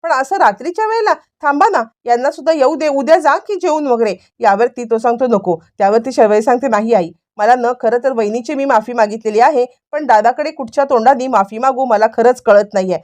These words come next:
मला स्वतःचीच लाज वाटते की मी दादावरती असे काही आरोप केले. मला या सगळ्यामध्ये ना मी स्वतःच खूप खालच्या पातळीला उतरल्यासारखी वाटते," असं म्हणत ती आता "मी दादाला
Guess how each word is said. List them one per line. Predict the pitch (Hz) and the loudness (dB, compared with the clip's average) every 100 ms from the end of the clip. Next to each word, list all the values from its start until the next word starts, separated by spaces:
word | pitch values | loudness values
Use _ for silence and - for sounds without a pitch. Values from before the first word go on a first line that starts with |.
| _ _ | _ _
मला | 254 285 | 2 2
स्वतःचीच | 269 214 254 269 285 285 | 2 -2 -2 -6 -6 -4
लाज | 233 202 214 | 2 2 2
वाटते | 214 254 233 240 | 0 0 -2 -4
की | - _ 277 | -4 _ -10
मी | 277 | 0
दादावरती | 226 202 208 254 277 - | 2 2 0 -2 -6 -12
असे | 214 220 | -8 -6
काही | 214 269 277 208 | -2 -2 0 2
आरोप | 214 226 220 | 2 2 0
केले. | 196 180 - _ | -4 -4 -8 _
मला | 277 311 | 2 4
या | 311 | 4
सगळ्यामध्ये | 320 247 247 285 320 | 2 0 2 2 0
ना | 277 269 - _ | -2 -4 -6 _
मी | 320 | -8
स्वतःच | 330 233 226 302 302 | 0 0 2 0 -2
खूप | - 302 | -8 -8
खालच्या | - 233 226 262 | -2 0 2 2
पातळीला | 220 233 247 226 | 2 0 0 0
उतरल्यासारखी | 202 208 220 214 226 196 208 | 0 -4 -2 -2 -2 -4 0
वाटते," | 196 185 - 185 _ - | 0 0 -4 -8 _ -2
असं | 202 226 | 0 2
म्हणत | 233 202 214 | 4 4 2
ती | - 208 | 2 2
आता | 240 226 | 4 2
"मी | 233 | 2
दादाला | 196 185 220 220 | 2 2 2 2